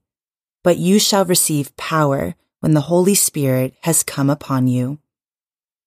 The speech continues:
When he had said this, as they were looking on, he was lifted up,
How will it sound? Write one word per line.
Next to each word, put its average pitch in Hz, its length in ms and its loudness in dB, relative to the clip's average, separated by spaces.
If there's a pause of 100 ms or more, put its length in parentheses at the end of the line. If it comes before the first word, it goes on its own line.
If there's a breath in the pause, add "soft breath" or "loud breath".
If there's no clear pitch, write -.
(1400)
When 180 220 2
he 226 120 4
had 220 140 2
said 147 300 0
this, - 400 -4 (240)
as 160 120 0
they 160 80 2
were 147 140 2
looking 147 340 -2
on, 131 380 0 (380)
he 165 80 2
was 151 240 2
lifted 175 340 0
up, 139 220 -2